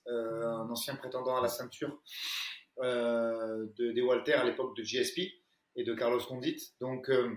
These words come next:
euh, il y a cette arme-là, mais qui maintenant est à double tranchant. Et il y a la guillotine quand même, parce que il sait vraiment la faire et, et, et, et, et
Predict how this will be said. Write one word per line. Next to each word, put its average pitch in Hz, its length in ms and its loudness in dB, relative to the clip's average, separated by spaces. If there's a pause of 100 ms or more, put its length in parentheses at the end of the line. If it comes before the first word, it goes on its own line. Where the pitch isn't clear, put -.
(1160)
euh, 117 440 -2 (1120)
il 160 80 -4
y 156 60 8
a 156 40 8
cette 180 220 6
arme-là, 196 640 10
mais 131 140 -4
qui - 160 -6
maintenant 156 320 2
est 147 100 4
à 143 60 6
double 143 220 2
tranchant. 143 540 0 (520)
Et 139 120 0
il 131 220 -4
y 156 80 6
a 160 380 10
la 143 100 8
guillotine 156 500 4
quand 139 120 4
même, 175 300 4
parce 120 180 -6
que 120 520 2
il - 60 -6
sait - 220 -4
vraiment 143 320 2
la 139 120 6
faire 151 340 6
et, 117 260 2 (400)
et, 127 240 -2
et, 147 320 0 (200)
et, 135 580 0
et 123 100 -4